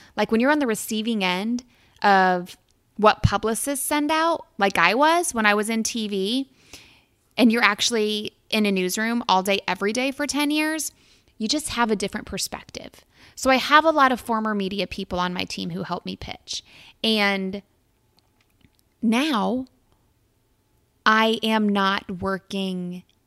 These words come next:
in my agency, I'm working on it. So I have a team of about six now.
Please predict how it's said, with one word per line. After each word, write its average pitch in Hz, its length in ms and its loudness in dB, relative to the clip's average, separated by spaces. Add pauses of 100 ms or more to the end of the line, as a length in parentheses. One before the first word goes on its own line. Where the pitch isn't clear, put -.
(120)
in 208 260 0
my 254 180 2
agency, 269 640 -2
I'm 208 220 -4
working 196 420 -6
on 180 240 -4
it. - 320 -12 (480)
So 233 240 4
I 220 100 4
have 220 340 -2
a 285 80 -2
team 208 760 -4
of 190 120 -4
about 190 280 -4
six - 480 -8
now. 226 400 -8